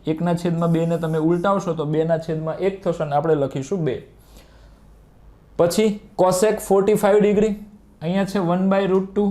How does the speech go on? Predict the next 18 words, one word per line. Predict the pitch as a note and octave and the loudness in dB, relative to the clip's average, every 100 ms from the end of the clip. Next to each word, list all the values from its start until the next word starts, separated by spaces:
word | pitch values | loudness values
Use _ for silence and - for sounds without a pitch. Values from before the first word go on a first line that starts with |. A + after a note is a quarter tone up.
| F#3+ | -2
એને | D#3+ F3 | -4 -2
ઉલટાવશું | F3 F3 F3 F#3+ G3 F#3+ | 0 0 2 0 -2 -4
તો | F3 D#3+ | -2 -2
root | E3+ F3 | -2 -2
two | F#3+ | -4
by | F#3 F3+ | -2 0
one | E3 F3+ F#3+ | 0 -2 -2
થઈ | G3 F#3+ | -2 -2
જશે, | F#3 F#3 | -2 -4
અને | F#3 E3+ | -4 -4
આપણે | D#3 E3+ | -2 -4
અહીંયા | E3+ E3 D#3 | -2 -2 -4
લખીશું | E3 D#3 F3 | -4 -6 -6
ખાલી | E3+ D#3 D#3 | -2 0 0
root | D3+ D3+ | -2 -6
two, | C3+ C3 | -6 -6
કારણ | C#3 | -6
કે | C#3+ | -6